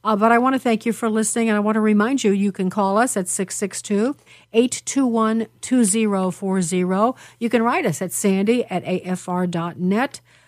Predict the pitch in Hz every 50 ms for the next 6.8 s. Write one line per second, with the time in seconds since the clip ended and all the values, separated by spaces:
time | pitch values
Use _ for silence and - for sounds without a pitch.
0 | _ _ - 190 190 190 190 185 180 175 226 254 269 - - 247 233 233 233 226
1 | 254 302 - 311 240 247 214 190 175 202 190 196 208 226 233 214 - 196 190 190
2 | - - 190 185 - - - 180 180 - - - 185 175 202 247 294 330 349 359
3 | 381 359 311 220 202 196 196 180 185 185 190 196 202 196 196 226 240 240 240 240
4 | 240 _ _ _ _ _ _ _ _ - 202 185 165 160 - - - - - 214
5 | 220 - - 254 233 226 277 285 285 277 269 269 214 202 226 214 214 220 233 240
6 | 214 208 214 220 226 220 202 185 170 160 156 165 - - -